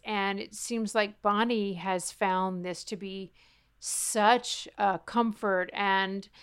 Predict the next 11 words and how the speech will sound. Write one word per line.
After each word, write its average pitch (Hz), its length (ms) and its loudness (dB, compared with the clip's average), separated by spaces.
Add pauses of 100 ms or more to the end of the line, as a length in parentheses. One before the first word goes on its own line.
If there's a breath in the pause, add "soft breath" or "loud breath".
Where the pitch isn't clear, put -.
(160 soft breath)
this 202 240 0
is 226 140 -2
how 196 260 6
she's 208 500 -6 (360)
being 202 260 -4
productive 202 800 -2
in 180 200 -6
this 185 360 -6
strange 196 960 -6
new 180 340 -2
world. 185 760 -4